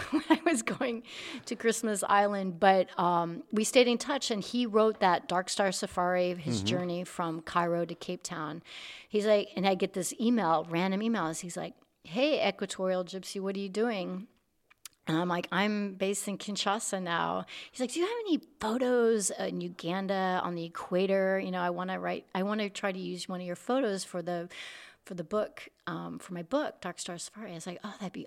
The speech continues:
Speaker 1: awesome. That'd be great." And, um, and then in the end, they, the, the publisher didn't go with it, but that wasn't, but we got re-, back,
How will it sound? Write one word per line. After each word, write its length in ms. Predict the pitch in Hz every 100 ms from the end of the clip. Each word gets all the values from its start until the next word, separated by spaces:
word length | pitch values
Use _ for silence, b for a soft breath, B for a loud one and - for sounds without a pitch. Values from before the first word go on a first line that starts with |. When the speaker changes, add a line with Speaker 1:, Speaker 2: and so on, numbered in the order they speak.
| -
Speaker 1:
awesome. 400 | - - 214 175
That'd 140 | 170
be 80 | 180
great." 580 | 208 240 220 220 233 - B B B B _
And, 400 | 185 180 180 180 -
um, 300 | 180 165 165
and 100 | 190
then 80 | 196
in 100 | 190
the 100 | 180
end, 200 | 165 160
they, 300 | 147 147 - - -
the, 100 | - - -
the 80 | -
publisher 520 | - 185 - - -
didn't 500 | - - - 233 -
go 180 | 185 165
with 180 | 185 -
it, 180 | - -
but 100 | 180
that 120 | 185
wasn't, 280 | - 175 170
but 100 | 202
we 80 | 226
got 240 | 208 190 208
re-, 140 | 175
back, 260 | 165 165